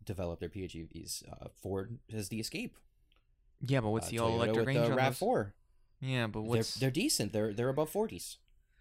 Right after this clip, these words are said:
Speaker 1: They're decent. But people just, at least in this community, they hate hybrid cars. And I think they're super important. They're, they're the stepping stone in between a gasoline car and a fully electric one.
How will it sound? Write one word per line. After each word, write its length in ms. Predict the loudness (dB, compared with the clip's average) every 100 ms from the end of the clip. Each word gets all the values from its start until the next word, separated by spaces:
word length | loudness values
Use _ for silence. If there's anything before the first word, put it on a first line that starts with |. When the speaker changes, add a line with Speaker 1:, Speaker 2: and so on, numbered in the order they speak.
| _ -20 -20 -20 -20 -20 _ _ _ _
Speaker 1:
They're 120 | -2
decent. 380 | 0 0 -2 -4 -10 -20 -20 -18 -14 -12 -14 _ -2
But 180 | -2 -2 -12
people 360 | -10 -8 -6
just, 260 | -6 -6 -8 _ _ _ _ _ _ _ _ _ _ _ -4
at 160 | -2
least 200 | -2 -2
in 80 | -2
this 120 | -2
community, 420 | -2 -2 -2 -2
they 160 | -2 -2
hate 500 | -4 -10 -8 -8 -8 _ -20
hybrid 500 | -12 -10 -8 -8 -6
cars. 520 | -6 -6 -8 -12 -18 _ -20 _ _ _ _ _ _ _ _ -10
And 80 |
I 60 | -8
think 280 | -6 -4 -2
they're 120 | -2
super 460 | -2 -4 -4 -4 -6
important. 420 | -2 -2 -2 -2
They're, 160 | -4
they're 180 | -2 -4
the 120 | -2
stepping 500 | -4 -4 -2 -4 -4
stone 380 | -8 -4 -4 -2
in 240 | -4 -4 -2
between 580 | -4 -6 -6 -6 -8 -12 -20 _ _ _ _ _ -8
a 80 |
gasoline 520 | -4 -4 -4 -6 -6 -4
car 180 | -2
and 80 | -2
a 40 | -4
fully 260 | -4 -2
electric 420 | 0 -2 -4 -8
one. 160 | -8 -10